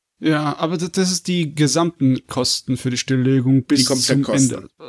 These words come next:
Speaker 1: Also bis irgendwie zweitausendfünfzig oder so, ne?
Speaker 2: Äh, dreiundfünfzig, glaub ich, war das, wenn ich mich nicht irre.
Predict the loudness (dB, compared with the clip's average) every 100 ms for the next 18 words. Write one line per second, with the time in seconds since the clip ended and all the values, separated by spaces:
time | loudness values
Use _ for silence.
0 | -8 -2 0 0 0 2 2 2 0 -2
1 | -2 0 -2 0 -2 -2 -6 -8 -10 -10
2 | -10 -6 -6 -6 -6 -4 -4 -4 -4 -4
3 | -6 -10 -10 -8 -8 -10 -8 -6 -4 -4
4 | -6 -6 -6